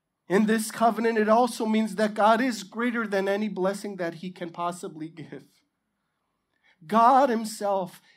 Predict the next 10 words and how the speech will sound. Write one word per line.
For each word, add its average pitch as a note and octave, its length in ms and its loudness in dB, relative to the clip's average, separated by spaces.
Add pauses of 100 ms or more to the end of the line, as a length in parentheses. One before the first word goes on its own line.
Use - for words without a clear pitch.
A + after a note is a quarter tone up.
is G#3 240 2
our G#3 140 -2
greatest F#3+ 640 -2
reward. E3 520 -8 (220)
To F#3+ 100 -2
be A#3 180 2
in C#4 180 2
relationship A3 1040 0
with F#3+ 320 -4
God, E3+ 360 -4